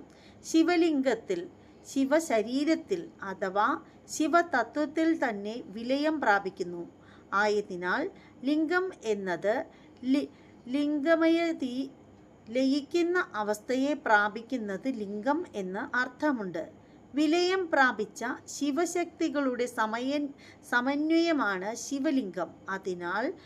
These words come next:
ശിവശക്തികൾ ശിവലിംഗത്തിൽ അധിഷ്ഠിതമാണ്. ശിവലിംഗ പൂജ ചെയ്യുന്നത് കൊണ്ട് ശിവനും ശക്തിയും ഒരേ സമയം പൂജിപ്പിക്കും, പൂജിക്കപ്പെടുന്നു, തൃപ്തരാക്കപ്പെടുന്നു.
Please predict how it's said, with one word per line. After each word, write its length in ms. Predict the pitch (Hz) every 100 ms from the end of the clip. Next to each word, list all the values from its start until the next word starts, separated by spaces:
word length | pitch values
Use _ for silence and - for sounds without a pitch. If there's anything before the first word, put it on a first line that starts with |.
| - -
ശിവശക്തികൾ 1000 | - 330 349 339 381 - - 285 302 302 -
ശിവലിംഗത്തിൽ 920 | - 277 285 294 294 285 302 - 285
അധിഷ്ഠിതമാണ്. 920 | 220 196 254 - 302 285 240 185 175 - - - - - - - - - - - - - - -
ശിവലിംഗ 540 | - 311 339 330 349 392
പൂജ 380 | 392 254 233 277
ചെയ്യുന്നത് 600 | 277 208 208 226 240 247
കൊണ്ട് 340 | 196 175 190 190 - - -
ശിവനും 480 | - 294 302 339 381
ശക്തിയും 600 | 370 262 - 208 214 226 -
ഒരേ 440 | 247 269 302 349
സമയം 520 | - 254 214 202 247
പൂജിപ്പിക്കും, 680 | 269 262 202 196 208 - - -
പൂജിക്കപ്പെടുന്നു, 840 | 254 254 240 - 294 262 190 175 180 - - - - -
തൃപ്തരാക്കപ്പെടുന്നു. 1040 | 311 - - 359 269 202 202 175 170 165